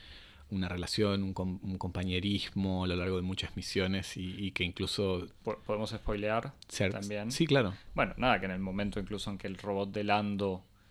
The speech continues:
Speaker 2: hay que romperlo para sacarle la memoria, Lando llora y sufre como si estuviesen matando a su amante o a su madre.
Speaker 1: Sí, ahí hay un momento que yo, a mí me parece un poquito siniestro en el sentido en el que, eh,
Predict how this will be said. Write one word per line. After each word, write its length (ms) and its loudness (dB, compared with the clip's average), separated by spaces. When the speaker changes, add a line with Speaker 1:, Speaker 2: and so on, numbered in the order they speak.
Speaker 2:
hay 180 2
que 160 4
romperlo 640 0
para 160 -8
sacarle 400 -4
la 80 0
memoria, 720 2
Lando 340 -2
llora 800 4
y 80 -12
sufre 400 -2
como 140 -2
si 100 -10
estuviesen 360 -6
matando 480 0
a 60 -2
su 140 -6
amante 560 2
o 120 -4
a 80 -6
su 140 -12
madre. 320 -2
Speaker 1:
Sí, 180 10
ahí 160 10
hay 140 12
un 80 8
momento 340 8
que 80 2
yo, 120 -2
a 20 -2
mí 60 2
me 80 4
parece 180 2
un 80 2
poquito 380 0
siniestro 840 2
en 140 -2
el 80 0
sentido 340 -2
en 60 2
el 100 2
que, 320 0
eh, 400 0